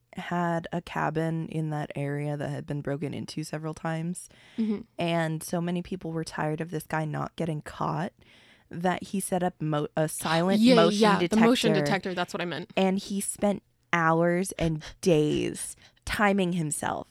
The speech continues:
Speaker 1: so that he would be at home. He would get a ping from this motion detector, and he would hop in his car and go to the cabin. He got it down to four minutes.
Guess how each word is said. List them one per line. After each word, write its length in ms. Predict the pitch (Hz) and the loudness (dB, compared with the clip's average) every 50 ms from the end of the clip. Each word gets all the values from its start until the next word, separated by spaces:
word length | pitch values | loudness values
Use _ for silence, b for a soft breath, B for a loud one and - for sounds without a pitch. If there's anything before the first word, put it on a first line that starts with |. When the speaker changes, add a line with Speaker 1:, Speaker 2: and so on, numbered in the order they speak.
| _ - | _ -8
Speaker 1:
so 140 | - - | -2 -2
that 100 | 185 - - | 0 0 0
he 120 | - 214 | 0 0
would 100 | 208 202 | -2 0
be 140 | 185 220 233 | 0 0 0
at 160 | 233 226 - - | 0 0 -2 -6
home. 600 | - - 285 277 247 202 175 165 170 170 175 b b b b b b | -8 -6 -4 -2 -2 -2 -2 -2 -4 -6 -6 b b b b b b
He 140 | - 233 220 | -2 0 0
would 140 | 208 190 180 | 0 0 0
get 200 | 185 196 190 - - | 0 0 0 0 -2
a 60 | 185 | -6
ping 320 | - - 202 196 180 190 196 | -6 -6 -4 -2 -2 -2 -2
from 160 | - 196 185 | -2 -2 -2
this 160 | 175 165 - | -2 -2 -2
motion 300 | 156 147 147 - - 185 | -4 -4 -4 -4 -4 -4
detector, 640 | 185 196 - - 214 214 - - 254 262 277 285 B B B B B B B B | -4 -4 -4 -6 -6 -6 -6 -6 -6 -6 -6 -6 B B B B B B B B
and 160 | - 196 208 | 0 0 0
he 160 | 208 - 220 | 0 0 0
would 180 | 202 196 196 202 | 0 0 0 0
hop 220 | - - 175 - | 0 0 0 0
in 80 | - 196 | 0 -2
his 100 | 190 - | -4 -4
car 200 | - - 175 165 | -4 -2 -2 0
and 120 | 160 160 160 | 0 0 0
go 120 | - 156 156 | -2 -2 -2
to 60 | 151 | -2
the 80 | 151 | -4
cabin. 500 | 147 - - 151 156 160 165 170 180 202 | -6 -4 0 0 2 2 2 2 0 0
He 160 | 202 - 226 208 | -2 -4 -2 -2
got 180 | - 202 202 | 0 0 0
it 100 | 226 - | -2 -2
down 180 | - 202 190 190 | -2 0 0 0
to 60 | 185 | -2
four 340 | - - - 165 160 156 151 | -4 -2 0 0 2 2 0
minutes. 560 | 147 139 - - - - - - - - - | 0 -4 -6 -6 -8 -10 -10 -10 -12 -12 -12